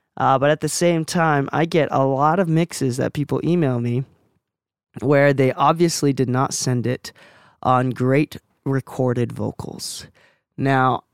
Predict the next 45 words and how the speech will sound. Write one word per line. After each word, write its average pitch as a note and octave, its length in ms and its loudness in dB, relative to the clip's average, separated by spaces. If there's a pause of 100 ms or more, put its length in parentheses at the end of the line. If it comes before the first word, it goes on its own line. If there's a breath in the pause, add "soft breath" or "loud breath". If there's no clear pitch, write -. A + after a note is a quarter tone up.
(560)
I'm D3+ 220 0
gonna D#3+ 200 2
be C#3+ 180 4
honest C#3+ 340 2
with B2+ 160 -4
you, B2 140 0
I'm C3+ 260 0
not C3 220 2
a C#3 60 0
gearhead B2+ 720 -2
at B2+ 160 0
all, C3+ 260 4
and B2 160 0
I A#2+ 80 -2
don't C3 300 -2
think - 320 -6 (100)
gear C#3 380 2
is B2+ 140 -2
the C3 60 -2
best C#3 320 -2
thing C3+ 180 0
to B2 100 -4
invest C3 340 -2
your C3+ 80 0
money C3+ 260 0
on B2+ 160 0
as A#2 140 -2
a A2 40 -6
business D3+ 440 -2
because A#2+ 300 -6
there's B2+ 160 -2
not C#3 160 0
a - 20 0
lot B2+ 160 0
of - 100 -4
R B2+ 280 2
O B2+ 80 4
I B2 240 2
from A#2 240 -8
gear. A#2+ 420 -4 (720 soft breath)
But C#3+ 100 0
at C#3 80 0
the B2+ 80 -2
same D3 460 2
time, D3+ 560 0